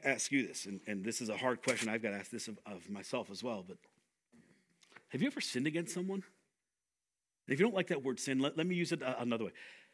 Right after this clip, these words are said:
Have you ever hurt someone? Have you ever hurt somebody and, and maybe intentionally or unintentionally and then thought, y-, you know, because of, uh, maybe a religious system or, or something that your parents taught you or your pastor taught you, or maybe your church taught you,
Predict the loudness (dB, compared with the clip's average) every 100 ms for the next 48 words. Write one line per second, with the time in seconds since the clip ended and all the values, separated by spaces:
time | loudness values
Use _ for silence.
0 | 0 8 10 10 6 2 4 4 4 2
1 | 0 -6 -12 -20 -20 0 4 6 4 4
2 | 4 4 2 4 6 6 4 0 -10 -8
3 | 2 6 8 6 6 6 6 6 8 8
4 | 6 4 4 4 4 4 4 6 6 4
5 | 0 0 -10 -20 -14 0 2 6 6 6
6 | 6 6 6 4 4 4 4 2 -14 0
7 | 4 6 6 8 6 6 4 4 2 4
8 | 4 4 4 2 4 2 2 4 6 8
9 | 6 6 2 2 4 4 2 2 2 2
10 | 0 0 0 0 0 -4 -2 -2 -2 -8
11 | -10 -8 10 12 12 10 6 6 4 4
12 | 0 -2 -2